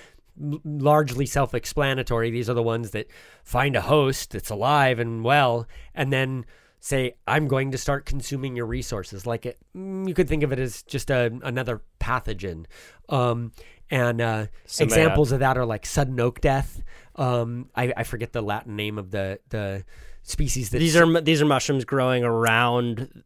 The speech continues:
Speaker 2: an oak.
Speaker 1: Inside.
Speaker 2: Inside an oak.
Speaker 1: Inside. They grow inside.
Speaker 2: So you
Speaker 1: Um,
Speaker 2: don't see 'em?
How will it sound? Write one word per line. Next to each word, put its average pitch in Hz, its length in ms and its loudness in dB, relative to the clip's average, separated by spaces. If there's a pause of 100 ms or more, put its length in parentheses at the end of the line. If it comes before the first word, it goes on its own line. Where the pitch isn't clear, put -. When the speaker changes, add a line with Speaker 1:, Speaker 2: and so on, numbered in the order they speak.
(140)
Speaker 2:
an 120 240 -6
oak. 117 340 0
Speaker 1:
Inside. 131 560 2
Speaker 2:
Inside 139 640 4
an 151 100 2
oak. 156 40 -2
Speaker 1:
Inside. 92 580 2 (240)
They 135 100 -2
grow 131 400 -2
inside. 117 760 -4 (400)
Speaker 2:
So 143 140 6
you 156 80 10
Speaker 1:
Um, 160 40 6
Speaker 2:
don't 160 180 6
see 151 200 0
'em? 95 160 -10